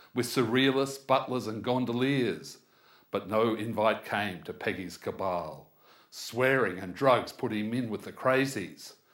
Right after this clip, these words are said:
and their worlds veer off to different spheres. A few postscripts deserving attention. Alan wrote a poem for his journal, where the invite comes to ends infernal,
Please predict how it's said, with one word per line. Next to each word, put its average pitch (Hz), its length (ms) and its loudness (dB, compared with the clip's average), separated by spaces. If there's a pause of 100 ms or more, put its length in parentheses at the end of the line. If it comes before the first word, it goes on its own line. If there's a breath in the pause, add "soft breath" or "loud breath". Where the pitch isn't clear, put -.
(180 soft breath)
and 101 120 -8
their 104 140 -2
worlds 101 500 -4
veer 101 280 -6
off - 380 -6
to - 80 -16
different - 440 -14
spheres. 90 800 -8 (800 soft breath)
A 180 80 4
few 233 320 4
postscripts 156 720 0
deserving 101 560 -6
attention. - 600 -10 (460 soft breath)
Alan 170 300 4
wrote 113 200 4
a - 40 -4
poem 107 420 0
for 101 180 -6
his 80 160 -8
journal, 113 560 -2 (380 soft breath)
where 117 120 2
the 123 220 4
invite 131 460 4
comes 156 520 0 (260)
to 101 220 -8
ends 107 400 -2
infernal, 95 800 -4